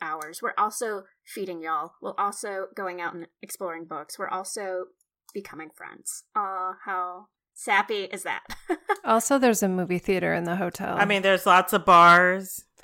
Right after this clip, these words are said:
Speaker 1: Yeah.
Speaker 3: There's a
Speaker 2: There's, yeah,
Speaker 3: soaking
Speaker 2: there's
Speaker 3: pool. I mean,
Speaker 2: Yep.
Speaker 1: <laughs> Yep.
Speaker 2: Bring your bathing suit, for sure.
Speaker 1: Ex-
Speaker 2: The
Speaker 3: I mean,
Speaker 2: soaking
Speaker 3: what, what
Speaker 2: pool
Speaker 3: is
Speaker 2: is
Speaker 3: the weather
Speaker 2: awesome.
Speaker 3: like, though, in Portland in
Speaker 1: In October?
Speaker 3: October?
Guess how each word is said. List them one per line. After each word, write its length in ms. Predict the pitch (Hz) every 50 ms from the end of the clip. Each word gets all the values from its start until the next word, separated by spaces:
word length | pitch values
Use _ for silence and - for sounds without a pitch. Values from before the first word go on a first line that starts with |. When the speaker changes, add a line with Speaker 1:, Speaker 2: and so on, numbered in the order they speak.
| _ _ -
Speaker 1:
Yeah. 260 | - 226 226 226 233 -
Speaker 3:
There's 140 | 175 175
a 20 | -
Speaker 2:
There's, 100 | - -
yeah, 240 | 196 180 - 226 202
Speaker 3:
soaking 100 | 190 185
Speaker 2:
there's 120 | - 202 202
Speaker 3:
pool. 680 | 202 180 180 180 180 175 180 180 180 180 185 190 185 _ _ _ _ _ _ _ _ _ _ _ _ _
I 100 | - 180
mean, 200 | 175 170 165 190
Speaker 2:
Yep. 440 | 202 196 - 277 - - 311 294 - - - 294 - - - - -
Speaker 1:
<laughs> 20 | _ _ _ _ _ _ - - - - - _ -
Yep. 300 | - 156 156 165 - -
Speaker 2:
Bring 220 | 233 226 226 233 233
your 80 | 226 208
bathing 340 | 220 208 208 196 185 180
suit, 340 | - - 190 180 175 165 - _ _ _ _ -
for 180 | _ - 190 185
sure. 260 | - - 190 190 - - 233 247 247
Speaker 1:
Ex- 100 | 254 -
Speaker 2:
The 80 | 294
Speaker 3:
I 20 | 339
mean, 100 | 381 370
Speaker 2:
soaking 120 | 339 311 311 330 339 -
Speaker 3:
what, 60 | - -
what 80 | 320
Speaker 2:
pool 80 | - 392
Speaker 3:
is 60 | 403 -
Speaker 2:
is 0 |
Speaker 3:
the 100 | 254 240
weather 340 | 208 208 - - 202 247 240 220
Speaker 2:
awesome. 140 | 196 180 170
Speaker 3:
like, 340 | 175 196 214 202 190 - -
though, 560 | 175 160 160 151 151 147 147 143 143 143 143
in 180 | - - 156 156
Portland 500 | - - 160 147 - - 151 143 139 139
in 120 | 135 131
Speaker 1:
In 60 | 269 269
October? 320 | 254 - - - 240 226
Speaker 3:
October? 460 | - - 311 - - 147 - 170 170